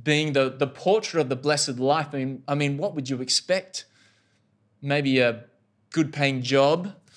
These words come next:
maybe, you know, the ideal picture perfect family, but what we see here is something different.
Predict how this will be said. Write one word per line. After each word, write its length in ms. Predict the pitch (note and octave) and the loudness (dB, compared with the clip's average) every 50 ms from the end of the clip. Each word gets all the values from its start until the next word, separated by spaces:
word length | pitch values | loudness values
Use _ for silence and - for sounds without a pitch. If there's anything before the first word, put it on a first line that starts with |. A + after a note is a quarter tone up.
| - - - - - - _ _ _ _ _ _ _ _ _ _ _ | -20 -20 -20 -20 -20 -20 _ _ _ _ _ _ _ _ _ _ _
maybe, 800 | - C#3 C#3 C#3 C#3+ D3 C#3+ C#3 C3+ C3 C3 B2+ B2+ B2+ B2+ A2+ - | -4 0 2 4 4 4 4 4 4 4 4 4 2 2 0 -4 -6
you 120 | C#3+ B2+ A#2 | -6 -4 -2
know, 280 | A#2+ B2 C#3+ D3+ D#3 D3+ - _ | 0 0 0 -2 -4 -8 -10 _
the 160 | C#3 C3+ C#3+ | 0 2 2
ideal 680 | C3+ C3 C3 C3 B2 C3+ C3+ C3+ C#3 C#3+ C#3+ C#3 C3+ | 2 2 0 -4 -2 -2 0 2 4 4 2 2 0
picture 400 | C3 C3+ - D#3 - - D3 B2+ B2+ - _ _ - | -4 -6 -10 -8 -6 -4 -4 -4 -6 -10 _ _ -2
perfect 360 | - D#3 D#3+ D3 D3 - - | 0 0 0 0 -2 -10 -6
family, 400 | - - C#3+ D#3 D#3+ D3 C3+ C3 | -2 0 0 2 2 0 -2 -2
but 240 | B2+ C#3 C#3 C#3+ C#3+ | 0 0 -2 -2 -2
what 160 | D3 F3 G3+ | -6 -6 -6
we 100 | A#3+ A#3 | -2 0
see 220 | G3 - - D#3+ C#3+ | 2 2 2 0 -4
here 360 | C3+ - - F3+ E3 D3 C3+ | -6 -6 -4 -2 -2 0 0
is 160 | C3 B2+ - | 0 0 -2
something 600 | - F3+ F3 - F3 E3+ D#3+ D#3 D3+ C#3+ C#3 C3+ - - _ _ _ _ | -2 -4 -6 -8 -10 -10 -8 -8 -8 -8 -8 -10 -14 -20 _ _ _ _
different. 400 | - F3 E3 - - - A#2 - | -8 -8 -8 -8 -10 -14 -14 -14